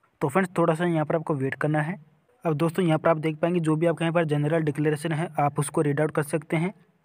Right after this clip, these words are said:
यहाँ पर आप देख पाएंगे जो भी आपने चेंजेस किए हैं यानी कि आपने name and आपका date of birth और आपके फोटोग्राफ में जो भी आपने चेंजेस किए हैं उसका यहाँ पर आपको चेंजेस एप्लीकेशन मोड आपको देखने को मिल जाएगा।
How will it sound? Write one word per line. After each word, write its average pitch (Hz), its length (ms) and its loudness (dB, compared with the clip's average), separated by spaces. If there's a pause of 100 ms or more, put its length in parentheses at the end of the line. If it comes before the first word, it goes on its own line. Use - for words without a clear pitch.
(100)
यहाँ 160 200 4
पर 170 100 2
आप 170 80 4
देख 151 240 -2
पाएंगे 170 260 4
जो 156 180 2
भी 175 140 2
आपने 170 280 2
चेंजेस 156 360 2
किए 160 180 2
हैं 170 120 2
यानी 165 240 2
कि 165 100 0
आपने 165 220 0
name 143 340 0
and 147 140 -2
आपका 147 200 2
date 135 240 -2
of 151 80 2
birth 165 180 2 (300)
और 160 100 6
आपके 156 200 4
फोटोग्राफ 156 440 2
में 170 100 0
जो 156 120 0
भी 165 80 2
आपने 165 220 0
चेंजेस 147 400 -4
किए 170 140 2
हैं 170 180 0 (360)
उसका 180 220 2
यहाँ 160 180 4
पर 160 120 2
आपको 165 180 2
चेंजेस 156 360 2
एप्लीकेशन 156 460 2
मोड 151 220 4
आपको 151 200 2
देखने 147 300 0
को 160 100 0
मिल 156 140 2
जाएगा। 123 360 -4